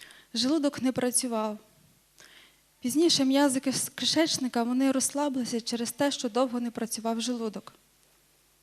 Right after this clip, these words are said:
Р Т П Х шкіри — четвертий ступінь. Я завжди була біля Мар'яни. Вона була на обезболюючих,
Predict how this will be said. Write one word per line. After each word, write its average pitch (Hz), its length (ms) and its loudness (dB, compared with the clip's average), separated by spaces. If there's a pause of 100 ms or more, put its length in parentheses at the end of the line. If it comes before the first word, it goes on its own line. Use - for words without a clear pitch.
(960)
Р 269 100 8
Т 285 120 2
П 269 120 2
Х 302 200 6
шкіри — 302 400 2
четвертий 262 520 0
ступінь. 202 460 -6 (2000)
Я 233 160 0
завжди 226 360 0
була 214 380 -6
біля 214 180 -2
Мар'яни. 214 520 -8 (1200)
Вона 247 260 0
була 254 220 2
на 247 140 0
обезболюючих, 214 1040 -4